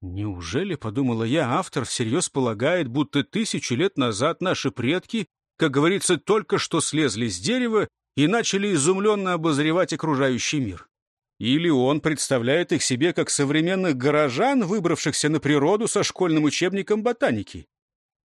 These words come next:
Сколь бы древнюю эпоху в жизни человечества мы не взялись рассматривать, эпоху без прошлого нам найти не удастся. Под каждой лежат еще пласты и пласты,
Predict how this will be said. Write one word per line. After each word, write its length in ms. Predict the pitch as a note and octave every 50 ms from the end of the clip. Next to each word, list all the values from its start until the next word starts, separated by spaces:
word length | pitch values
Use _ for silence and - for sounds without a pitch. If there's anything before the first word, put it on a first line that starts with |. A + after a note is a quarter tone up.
| _ _
Сколь 420 | - - - - - C#4 C4 B3
бы 140 | G3+ F#3+ G#3
древнюю 600 | E3 E3 F#3+ G#3+ G#3+ G3 F#3 F3+ E3+ E3 D#3+ D3
эпоху 420 | C3+ - D#3+ F#3 F#3+ D#3+ - - C#3
в 80 | A2
жизни 320 | G#2 C#3 E3 D#3 C3+ D3 C3+
человечества 800 | - - C#3 C3 C3 B2 C3 D#3+ D3 - - - - - A#2 A2
мы 140 | A#2+ B2
не 80 | B2+ B2
взялись 360 | G#2+ A2 B2 B2 B2 A2+ -
рассматривать, 880 | G#2+ A2+ G#2+ - - - E3 G#3+ G#3+ - C3+ A#2+ G2+ G2 - - - - _ _ _ _ _ _ _
эпоху 480 | - E3 D#3+ - G3 G3 E3+ - F3+ E3+
без 260 | D3 D3+ D3 - -
прошлого 600 | - - C3 F3 G3+ F3+ - - F3+ E3+ D3+ C3+
нам 180 | A#2+ C3+ D#3 D#3
найти 560 | C3+ B2 A2+ - - B2+ C3 C3+ B2+ - - _ _ _ _ -
не 160 | G#2+ A2 A#2
удастся. 640 | A2+ A2 F#2+ B2+ C#3 C3 - - - - D#2+ - _ _ _ _ _ _ _ _ _ _ _ _ _ -
Под 240 | G#2+ A2+ A2 -
каждой 540 | - - B2+ C#3 D#3 F3+ F3 C#3 D3 D#3+ E3
лежат 440 | D#3 C#3+ C#3 A#2 A#2 D3+ F3 - -
еще 460 | C#3 D3+ C3+ - - - - F#3 F#3+
пласты 720 | D#3 - B2+ C3 C3 B2 - - - - - F3 G3 F#3 F3+
и 40 |
пласты, 720 | E3 - D#3 D#3 D3+ - - - - D3+ B2+ G2 D#2 -